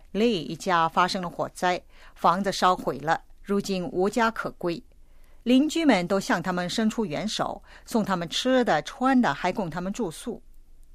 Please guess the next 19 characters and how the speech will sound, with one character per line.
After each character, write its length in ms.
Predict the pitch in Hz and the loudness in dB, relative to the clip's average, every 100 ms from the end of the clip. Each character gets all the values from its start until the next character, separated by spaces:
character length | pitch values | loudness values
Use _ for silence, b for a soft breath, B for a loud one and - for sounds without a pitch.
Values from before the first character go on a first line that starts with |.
| - - - - - - - - - | -20 -20 -20 -20 -20 -20 -20 -20 -6
一 100 | 311 | -2
家 240 | 311 339 339 | 4 6 6
邻 200 | 220 233 | 6 6
居 220 | 254 269 | 4 4
遭 200 | 277 285 | 2 2
到 120 | 220 | 2
不 180 | - 233 | 0 -6
测， 360 | - 240 151 b b - | -4 -4 -4 b b -4
衣 240 | 233 247 | 2 2
食 240 | 233 196 208 | 2 -2 -4
住 180 | 254 | -4
行 400 | 170 - 170 202 220 - | -4 -6 -4 -4 -6 -6
产 180 | 202 160 | -4 -2
生 160 | 185 | -4
困 300 | 196 359 277 | -4 -2 0
难 100 | 170 | 0
的 80 | 160 | -4
时 160 | - 165 | -4 0
候， 260 | 175 160 | 2 0